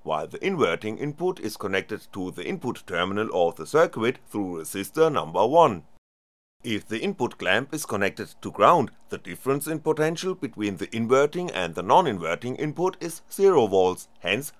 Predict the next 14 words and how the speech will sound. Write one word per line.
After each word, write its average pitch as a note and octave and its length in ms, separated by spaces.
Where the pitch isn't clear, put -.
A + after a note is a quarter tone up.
the A2 120
resulting F2+ 500
output B2 400
voltage G2 440
of B2+ 260
the D3+ 120
operational D#3 600
amplifier F3+ 680
is - 140
zero G2+ 400
volts G#2 560
too. F3+ 320
Both F3 300
plates F2+ 320